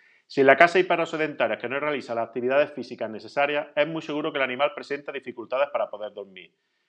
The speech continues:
Para descansar se necesita de ejercicio que impacte de manera tal que la mascota necesite reposar. Esto solo es posible si diariamente el perro es sacado a pasear, correr, trotar o jugar.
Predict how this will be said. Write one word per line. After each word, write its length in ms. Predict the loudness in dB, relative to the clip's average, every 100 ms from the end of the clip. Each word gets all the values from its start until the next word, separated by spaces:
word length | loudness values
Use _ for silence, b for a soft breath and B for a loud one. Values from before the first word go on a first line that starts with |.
| _
Para 200 | 2 4
descansar 500 | 4 0 -4 0 0
se 160 | 2 -4
necesita 400 | -6 -8 -4 -2
de 100 | 0
ejercicio 580 | -4 -4 -8 -10 -12 -10
que 100 | -8
impacte 480 | -6 6 6 6 -2
de 100 | -2
manera 340 | 2 4 6
tal 280 | 6 4 0 B B _
que 120 | 2
la 100 | 4
mascota 480 | 2 0 -2 0 0
necesite 520 | -2 -8 -8 -6 -6
reposar. 480 | -6 -10 -12 -12 _ _ _ _ _ _
Esto 220 | -6 -2
solo 220 | 0 2 2
es 60 |
posible 340 | 0 -2 0 0
si 120 | 0
diariamente 560 | 2 4 4 0 -2
el 140 | -4 0
perro 180 | 0 0
es 80 |
sacado 280 | -2 0 2
a 60 | 2
pasear, 520 | -2 0 0 0 -4
correr, 600 | -6 0 2 2 0 -16
trotar 380 | -12 0 2 2
o 80 | 0
jugar. 360 | 0 0 0